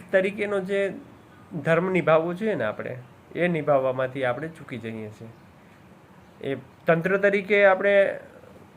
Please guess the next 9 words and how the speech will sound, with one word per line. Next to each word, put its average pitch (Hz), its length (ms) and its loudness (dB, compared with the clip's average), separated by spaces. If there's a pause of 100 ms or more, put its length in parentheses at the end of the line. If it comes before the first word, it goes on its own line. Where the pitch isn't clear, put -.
(260)
દોષ 190 220 6 (460)
હોય 202 240 4 (1000)
કે 143 240 -2
વ્યવસાયી 143 500 2
તરીકે 185 420 2
આપણો 175 280 2
દોષ 170 320 -2
હોય 185 200 -6 (1200)
કે 151 400 2